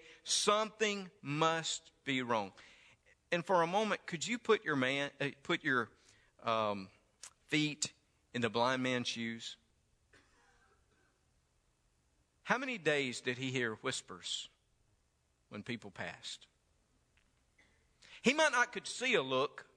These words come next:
but how many days could he feel the look of disappointment and question? How many days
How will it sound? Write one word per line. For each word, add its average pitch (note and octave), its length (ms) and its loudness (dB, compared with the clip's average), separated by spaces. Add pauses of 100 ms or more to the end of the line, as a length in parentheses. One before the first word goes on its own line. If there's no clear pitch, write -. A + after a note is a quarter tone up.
(840)
but D#3 120 2
how B3+ 140 6
many C#4+ 220 -4
days G#3 460 2
could F#3 200 0
he D3+ 260 -4 (540)
feel F3+ 320 4
the G#2+ 120 -4
look A2+ 500 -4 (1500)
of G#2 140 -12
disappointment B2+ 960 -4 (920)
and G#2 120 -18
question? G#2 560 -4 (1300)
How A#3 100 2
many D#4+ 180 -4
days G3+ 720 -2